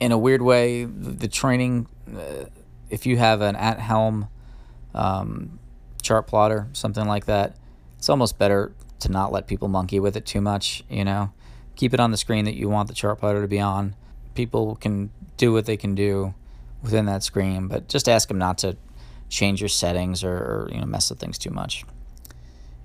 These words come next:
And jury rigs. Are you an electrical engineer? I'm not. I have had situations where, for instance, I had an autopilot go down,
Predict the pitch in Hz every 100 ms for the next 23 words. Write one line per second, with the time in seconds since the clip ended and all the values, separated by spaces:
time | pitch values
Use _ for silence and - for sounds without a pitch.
0 | - 131 127 123 123 120 117 131 131 123
1 | 117 101 95 - - - - - - -
2 | - - - 107 110 120 113 113 - 127
3 | 127 127 117 127 143 147 - - - -
4 | - - - - - 120 113 107 107 -
5 | 127 131 - - - - - - - -
6 | - 104 120 131 131 123 135 127 127 123
7 | 127 104 107 104 104 101 104 - 110 104
8 | - 104 - 104 107 107 107 104 110 113
9 | 110 104 104 104